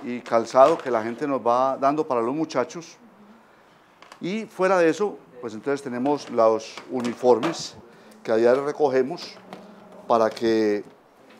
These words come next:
quien necesite uniformes, aquí encuentra su camisa de diario, su camisa de educación física, sudaderas o pantalonetas, inclusive jeans. Y tenemos también una ayuda de los que confeccionan los uniformes, que nos van regalando algunos uniformes para el colegio.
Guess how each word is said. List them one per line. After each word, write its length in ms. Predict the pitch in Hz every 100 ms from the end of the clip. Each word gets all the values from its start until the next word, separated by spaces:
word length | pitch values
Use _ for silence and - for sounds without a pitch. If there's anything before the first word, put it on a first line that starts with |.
| - -
quien 300 | 147 139 135
necesite 520 | 131 131 131 185 196
uniformes, 520 | 196 170 214 202 139
aquí 160 | 131 135
encuentra 340 | 135 147 156
su 100 | 131
camisa 380 | 127 120 117 147
de 140 | 113
diario, 400 | 113 151 175 165
su 80 | 131
camisa 260 | 127 120 147
de 60 |
educación 340 | 139 110 113 127
física, 480 | 175 180 175 175 170 - - - -
sudaderas 480 | - 143 127 131 151
o 100 | 165
pantalonetas, 680 | 151 151 143 147 151 151 -
inclusive 480 | 135 131 117 147 165
jeans. 460 | 208 143 95 - - - - - - -
Y 80 | 135
tenemos 280 | 156 175 185
también 240 | 196 202
una 100 | 202
ayuda 360 | 190 180 185 175 - - - - - - - - - -
de 320 | 123 117 123 -
los 180 | 107 -
que 80 | 113
confeccionan 520 | 117 107 98 123 147
los 140 | 156
uniformes, 600 | 165 151 151 120 120 - - - -
que 80 | -
nos 80 | 113
van 120 | 107
regalando 340 | 127 120 107 117
algunos 240 | 120 123
uniformes 380 | 113 87 95 110
para 140 | 98
el 60 | 85
colegio. 360 | - 95 95